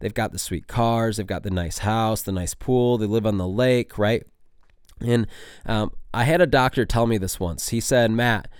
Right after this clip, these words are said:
uh, you know, it's not that, you know, yeah, we make more money than most people, but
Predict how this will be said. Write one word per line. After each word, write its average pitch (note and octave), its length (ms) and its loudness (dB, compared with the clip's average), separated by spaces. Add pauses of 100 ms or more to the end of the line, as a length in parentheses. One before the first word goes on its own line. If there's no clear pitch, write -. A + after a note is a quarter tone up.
(320)
uh, G#2 380 -4
you A#2+ 100 -2
know, A2 220 0 (960)
it's B2+ 220 -2
not D3 260 4
that, C3 380 0 (240)
you C3+ 120 0
know, A2 180 0
yeah, D3 260 2
we C3 180 4
make C3 300 0
more B2 180 2
money A2 300 2
than G#2 180 0
most G2+ 280 -2
people, - 500 -6 (1080)
but B2 400 0